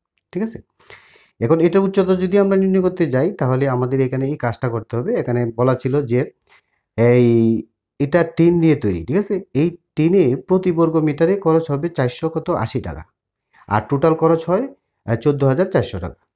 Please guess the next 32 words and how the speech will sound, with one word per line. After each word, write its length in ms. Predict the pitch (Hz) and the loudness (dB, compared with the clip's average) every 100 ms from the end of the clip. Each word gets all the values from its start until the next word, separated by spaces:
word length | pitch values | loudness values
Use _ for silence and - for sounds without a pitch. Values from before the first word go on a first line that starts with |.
| _ _ _ | _ _ _
ঠিক 120 | 180 208 | -8 -8
আছে? 140 | 151 - | -10 -4
এই, 140 | 160 165 | -2 0
এই 60 | 185 | 0
যে 100 | 165 | 0
অংশটা, 360 | 139 120 113 95 | 0 -2 -6 -8
টোটাল 280 | 135 143 147 | -8 -6 -6
খরচ 220 | 156 156 | -6 -4
হবে 140 | 156 160 | -6 -6
কত? 200 | 160 185 165 - | -8 -8 -8 -6
চোদ্দ 180 | 135 131 | -6 -4
হাজার 280 | 131 175 311 - _ _ _ _ _ _ _ _ _ _ _ _ - | -4 -4 -6 -10 _ _ _ _ _ _ _ _ _ _ _ _ -2
চারশো 280 | 170 - | -2 -2
টাকা। 220 | 92 80 - _ _ _ _ - | -8 -10 -14 _ _ _ _ -4
এখন 200 | 123 175 | 0 2
এটাকে 280 | 175 185 202 | 2 2 2
আমরা 160 | 196 185 | 4 4
এভাবে 260 | 175 175 175 | 4 4 4
লিখতে 260 | 165 165 | 2 0
পারি 160 | 135 147 | -2 -2
যে 100 | 226 220 | -4 -2
চারশো 320 | 143 139 175 | 0 0 0
আশি 220 | 147 143 | 0 0
টাকা 240 | 160 170 175 | -4 -2 -4
খরচ 300 | 170 170 165 - | -2 -2 -2 -4
হয় 120 | 196 175 | -4 -2
এক 60 | 147 135 | -2 -2
বর্গ 160 | 135 | -2
মিটারে, 380 | 139 135 156 208 285 _ _ _ - | -2 -2 -2 -2 -6 _ _ _ 0
আহ, 260 | 113 113 113 | 4 4 2
টিনে 260 | 147 156 233 - _ _ | 0 -2 -2 -6 _ _
এক 220 | 120 127 | -2 0